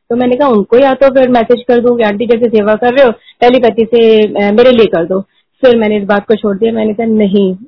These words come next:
महाराज को बोल दिया ना, सबसे सर्वोपरि मेरे गुरुजी हैं, उनको बोल दिया है तो वो ही जानेंगे, जिस दिन ठीक करना होगा वो ठीक कर देंगे। Because I was in great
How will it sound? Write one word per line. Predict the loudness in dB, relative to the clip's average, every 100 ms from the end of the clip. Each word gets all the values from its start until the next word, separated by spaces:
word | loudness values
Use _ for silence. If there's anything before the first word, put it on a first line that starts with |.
| _ -8
महाराज | -2 0 -2 -2
को | -6
बोल | -2 -2 0
दिया | 0
ना, | 0
सबसे | -2 -2 -2
सर्वोपरि | -2 -2 0 -2 -2 -2
मेरे | -2 -4
गुरुजी | -4 -4 -6 -6
हैं, | -8 -10 _ _ -8
उनको | -4 -2
बोल | -2 -2 -2
दिया | 0 0
है | -2 -6 _ -4
तो | -2
वो | 2
ही | 2 2
जानेंगे, | 0 2 2 2 0
जिस | 0 0
दिन | -2
ठीक | -2 -4 -4
करना | -4 -2
होगा | -4 -4
वो | -4
ठीक | -4 -8 -6
कर | -8
देंगे। | -8 -8 -6 -6
Because | -6 -4 -2
I | -2 -2
was | -4 -4
in | -4
great | -4 -6 -6